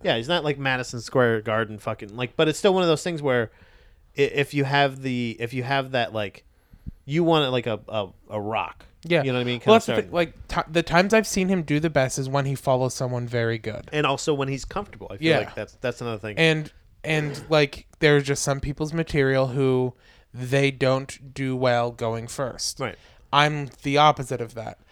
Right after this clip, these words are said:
Speaker 2: I sometimes think going later is worse for me.
Speaker 1: Yeah.
Speaker 2: Like, some of the best shows I remember, some of the best mics I remember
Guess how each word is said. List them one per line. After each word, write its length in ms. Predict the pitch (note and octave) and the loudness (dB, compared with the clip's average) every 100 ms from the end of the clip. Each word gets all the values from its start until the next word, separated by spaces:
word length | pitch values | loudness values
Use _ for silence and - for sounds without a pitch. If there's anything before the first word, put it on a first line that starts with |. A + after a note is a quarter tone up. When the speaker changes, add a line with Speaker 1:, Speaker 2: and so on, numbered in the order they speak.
| - - | -20 2
Speaker 2:
I 140 | D#3 | 2
sometimes 560 | E3 E3+ E3+ E3 D#3+ D#3 | 4 0 -2 -2 -4 -4
think 320 | D#3+ D3 C3+ | -4 -4 -2
going 320 | C#3 C#3 C#3 | 0 0 0
later 340 | C3+ C#3 C3 C3 | 0 0 0 0
is 200 | B2+ A#2 | -2 -4
worse 340 | A#2+ A#2+ - | -4 -4 -4
for 220 | - A#2+ | -12 -10
me. 340 | A#2 B2 A2 - _ | -8 -10 -10 -18 _
Speaker 1:
Yeah. 240 | A#2+ G2+ D#2+ - | -6 -6 -8 -4
Speaker 2:
Like, 200 | D#3+ D3+ | 2 2
some 220 | - E3+ F3+ | 4 2 2
of 140 | F3 | 4
the 100 | E3+ | 2
best 400 | C#3 C#3+ C#3+ - | 2 0 0 -2
shows 380 | - - D3 C#3+ | -6 -2 0 2
I 100 | C3+ | 0
remember, 720 | C3+ C3+ B2+ B2 C#3 D3 C#3 | 0 -2 -2 -2 0 0 0
some 220 | - D#3 | -2 -4
of 120 | C#3+ C3 | -4 -6
the 100 | B2+ | -4
best 260 | B2 - | -4 -4
mics 320 | C3+ C#3 D3 | -2 -2 0
I 60 | D#3+ | 2
remember 600 | D3+ D3+ D3 D3 D3 | 2 4 0 2 0